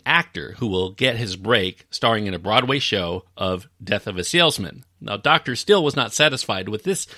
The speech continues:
angle. He felt that there still needed to be something more, so he started mulling over other occupations that they could make Joe a businessman, a scientist, and eventually they stumbled onto this advertisement that they saw for this online master music class that was promoted by jazz legend Herbie Hancock,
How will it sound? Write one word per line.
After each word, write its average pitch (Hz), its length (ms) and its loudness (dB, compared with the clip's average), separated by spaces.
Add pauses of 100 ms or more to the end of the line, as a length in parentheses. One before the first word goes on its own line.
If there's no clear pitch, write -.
(220)
angle. 151 300 4
He 90 80 -2
felt 165 220 -4
that 123 140 -8
there 117 140 -2
still 226 300 0
needed 147 240 -2
to 120 80 -8
be 113 80 0
something 110 420 -4
more, 123 380 4 (340)
so - 160 -2
he 151 80 2
started 170 320 2
mulling 120 380 4
over 110 360 0 (140)
other 131 320 6
occupations 104 840 -4 (240)
that 117 160 2
they 139 140 6
could - 220 0
make 107 360 -2
Joe 107 480 2 (480)
a 117 80 0
businessman, 135 840 4
a 82 80 -4
scientist, 143 640 2
and 123 220 0
eventually 151 640 -2
they 110 140 -4
stumbled - 480 0
onto 98 400 -4
this 90 260 -6
advertisement 113 800 -2
that 101 100 -8
they 95 100 -6
saw 92 300 2
for 90 200 -6
this 82 220 -8
online 117 560 2
master 110 360 -2
music 98 320 -4
class - 320 -4
that 87 80 -6
was 82 160 -6
promoted 104 500 0
by 80 140 -4
jazz 123 440 -2
legend 101 440 -4
Herbie 92 320 -8
Hancock, 170 640 -6